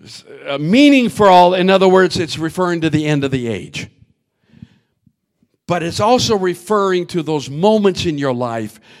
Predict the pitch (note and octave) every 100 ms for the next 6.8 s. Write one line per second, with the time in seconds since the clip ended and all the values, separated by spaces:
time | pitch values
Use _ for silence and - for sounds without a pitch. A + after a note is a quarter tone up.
0 | _ _ C3+ B2+ - D#3 E3+ E3 D#3 C#3+
1 | A#2+ A2 D3 D3 C#3+ A#2+ - C#3+ A#2+ -
2 | - - E3+ A#2 - A#2+ G2+ - F2+ -
3 | - - - B2+ C#3 G3+ D3 D#3+ B2+ C#3+
4 | F3+ - C#3 A#2+ C3 D#3+ D3+ C#3 - -
5 | G#3 F3+ C3+ B2 C3 D#3 D3 C#3+ - -
6 | F#3+ E3 C#3 C3 C#3+ E3 D#3 D3